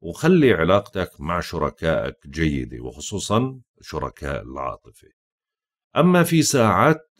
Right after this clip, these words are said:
ما بعد العصر، بتعيدوا تنظيم أموركم المالية. القمر رح يتحرك من مقابلكم، فبتعيدوا تنظيم أموركم المالية المشتركة. حاولوا إنكم تنجزوا الواجبات بدقة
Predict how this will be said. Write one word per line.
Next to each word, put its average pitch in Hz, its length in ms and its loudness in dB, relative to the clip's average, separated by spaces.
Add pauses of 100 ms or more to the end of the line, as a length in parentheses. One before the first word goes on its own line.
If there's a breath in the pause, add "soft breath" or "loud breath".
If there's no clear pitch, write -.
(120)
ما 78 220 -2
بعد 107 360 -2
العصر، 78 560 0 (100)
بتعيدوا 98 540 -2
تنظيم 69 440 -2
أموركم 90 580 -2
المالية. 64 520 -2
القمر 113 380 2
رح 76 180 -4
يتحرك 76 580 -4
من 73 80 -12
مقابلكم، 120 920 0 (500 soft breath)
فبتعيدوا 127 580 2
تنظيم 98 440 4
أموركم 80 480 0
المالية 71 460 0
المشتركة. 117 760 -2 (300)
حاولوا 107 680 2
إنكم 76 240 -8
تنجزوا 85 540 0
الواجبات 69 720 -4
بدقة 92 560 -2